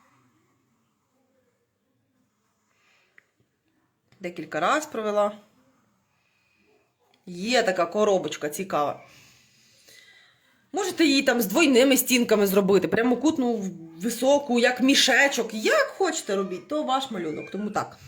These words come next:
є. І тепер давайте будемо поміщати в цю коробочку свої подарунки, які ви хочете собі побажати, які ви хочете мені побажати і так далі і тому подібне. Подарунки можна позображати кружечками, трикутниками, колом, квадратом, як вам завгодно. Насипаємо.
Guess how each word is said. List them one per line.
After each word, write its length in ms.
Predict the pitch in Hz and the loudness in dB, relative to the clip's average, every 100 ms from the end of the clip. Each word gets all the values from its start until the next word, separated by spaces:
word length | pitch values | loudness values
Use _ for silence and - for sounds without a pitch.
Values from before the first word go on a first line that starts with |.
| - _ - | -20 _ -8
є. 320 | 214 202 - - _ - | 0 0 -2 -10 _ -6
І 60 | |
тепер 260 | 349 571 554 | 0 2 4
давайте 260 | 359 392 | 2 2
будемо 280 | 294 320 285 | 2 2 2
поміщати 600 | 269 269 285 339 269 214 | 2 2 4 2 0 -4
в 60 | 196 | -4
цю 220 | - 233 | -4 -2
коробочку 560 | 254 392 539 370 - 254 | 0 2 2 0 -4 -10
свої 320 | - 240 277 | -6 -4 -2
подарунки, 580 | 247 220 262 226 190 156 - - - | -2 -2 0 0 -2 -6 -10 -10 -4
які 300 | 226 285 392 | -2 0 0
ви 100 | 349 | -2
хочете 480 | - 320 370 - | 0 0 0 -4
собі 340 | 277 277 220 254 | -4 -2 0 -2
побажати, 560 | 214 170 160 139 - | 0 -2 0 -2 -2
які 180 | 120 - | -8 -4
ви 100 | 262 | -2
хочете 320 | 269 262 - | -2 -2 -4
мені 280 | 208 208 165 | -4 -2 -2
побажати 560 | 214 185 165 147 156 214 | -2 -2 0 0 -2 -4
і 40 | |
так 160 | 208 190 | -4 -2
далі 200 | 240 233 | -2 -2
і 20 | |
тому 200 | 202 196 | -6 -6
подібне. 320 | 190 175 - - - - | -4 -6 -8 -12 -18 -12
Подарунки 420 | 254 359 508 - | -2 0 0 0
можна 260 | 311 330 269 | 2 2 0
позображати 640 | 247 233 247 254 302 302 | 0 0 0 2 0 0
кружечками, 680 | 220 294 240 220 220 170 165 | -2 -2 0 0 0 -8 -6
трикутниками, 760 | 247 262 220 220 180 165 156 | -8 -6 -8 -8 -6 -6 -6
колом, 540 | 160 - 240 233 165 160 | -8 -6 -4 -2 -2 -4
квадратом, 600 | 220 220 226 220 180 165 | -6 0 2 2 -2 -6
як 460 | 170 247 427 - | -2 0 0 -2
вам 220 | 226 285 240 | -2 -2 0
завгодно. 500 | 226 220 220 165 180 | -2 0 -2 -2 -2
Насипаємо. 800 | 311 - 381 - 208 151 151 | -2 0 -2 0 -2 -2 -4